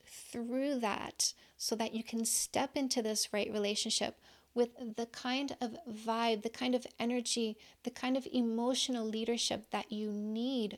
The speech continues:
to really make it work. And it's incredible. When you start doing the stuff that I do, there's shifts that happen. Like,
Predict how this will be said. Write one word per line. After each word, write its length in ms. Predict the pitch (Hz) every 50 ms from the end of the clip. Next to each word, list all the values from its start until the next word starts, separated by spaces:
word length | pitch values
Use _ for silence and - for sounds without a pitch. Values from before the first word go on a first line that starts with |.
| - _
to 160 | - - 220
really 420 | 214 208 208 233 247 247 262 247
make 260 | 233 226 220 220 - 214
it 140 | - -
work. 600 | 247 196 190 190 190 202 208 - - - - - - - _ _ _ _ _ _ _ _ _ _ _ _ _ -
And 100 | 240 240
it's 160 | 247 254 - -
incredible. 480 | 254 254 - 277 294 269 262 226 220
When 220 | 214 226 247 269 311
you 100 | 349 359
start 280 | 330 - 294 269 233
doing 180 | - 240 233 233
the 60 | 247
stuff 260 | - - - 226 -
that 80 | - 208
I 100 | 208 202
do, 400 | 202 - 190 185 202 247 320 339 - - - - - - - - - - - _ _ -
there's 300 | 233 262 254 254 247 - -
shifts 600 | 240 - - - - - - - 262 285 - -
that 180 | - 240 240 220
happen. 380 | 214 220 214 208 202 202 196
Like, 220 | 196 202 - -